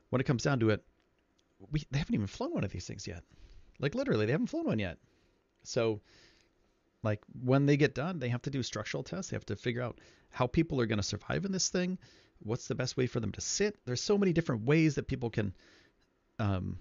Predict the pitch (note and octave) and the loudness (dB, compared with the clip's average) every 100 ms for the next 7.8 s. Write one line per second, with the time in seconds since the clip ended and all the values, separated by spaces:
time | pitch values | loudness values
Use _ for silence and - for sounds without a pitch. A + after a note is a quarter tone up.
0 | - - - - _ - - - A2 - | -12 -18 -20 -20 _ -10 -8 -4 -6 -10
1 | - _ A#2+ B2+ A2+ G#2 - _ - D3 | -20 _ 0 2 2 -4 -10 _ -4 2
2 | A2+ A#2 C3 A2 G#2+ - G#2+ - G#2+ F#2+ | 4 8 8 8 4 -2 0 2 2 2
3 | - F2 - - A#2 G#2 - G2 F2+ F#2 | -2 -4 -6 -6 -2 -2 -2 -2 -4 -6
4 | F#2 F#2+ - - - - - F#2 - - | -8 -8 -8 -10 -12 -8 -6 -6 -8 -20
5 | - _ _ _ _ - A2+ B2 A#2+ D#3 | -20 _ _ _ _ 2 6 6 6 6
6 | C3 - B2+ C3+ - - B2+ B2 B2 B2 | 6 8 6 6 0 4 4 6 6 8
7 | F3 A3+ C#3 D#3 E3+ B2+ G#2 G#2+ | 10 8 6 6 6 4 2 0